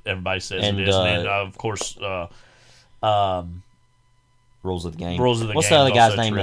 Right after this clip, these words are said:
Speaker 1: terrific.
Speaker 2: Jean, Jean Vigo. His movie
Speaker 1: Yeah,
Speaker 2: is really
Speaker 1: oh,
Speaker 2: good,
Speaker 1: yeah,
Speaker 2: too.
Speaker 1: he's great.
Speaker 2: Uh,
Speaker 1: He,
Speaker 2: I,
Speaker 1: I don't know if he
Speaker 2: Odelon.
Speaker 1: exactly qualified in some of those,
Speaker 2: Right, but,
Speaker 1: but, yeah,
Speaker 2: yeah.
Speaker 1: but, yeah, he's great. Um,
Speaker 2: Anyway.
Speaker 1: but they, so they're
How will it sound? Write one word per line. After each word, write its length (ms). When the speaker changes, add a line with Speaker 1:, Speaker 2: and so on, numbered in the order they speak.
Speaker 1:
terrific. 120
Speaker 2:
Jean, 300
Jean 280
Vigo. 460
His 220
movie 220
Speaker 1:
Yeah, 140
Speaker 2:
is 40
really 220
Speaker 1:
oh, 60
Speaker 2:
good, 100
Speaker 1:
yeah, 100
Speaker 2:
too. 60
Speaker 1:
he's 140
great. 200
Speaker 2:
Uh, 60
Speaker 1:
He, 200
Speaker 2:
I, 220
Speaker 1:
I 60
don't 100
know 240
if 80
he 60
Speaker 2:
Odelon. 280
Speaker 1:
exactly 480
qualified 500
in 40
some 180
of 60
those, 80
Speaker 2:
Right, 300
but, 400
Speaker 1:
but, 100
yeah, 140
Speaker 2:
yeah. 80
Speaker 1:
but, 120
yeah, 140
he's 220
great. 220
Um, 340
Speaker 2:
Anyway. 300
Speaker 1:
but 220
they, 120
so 180
they're 60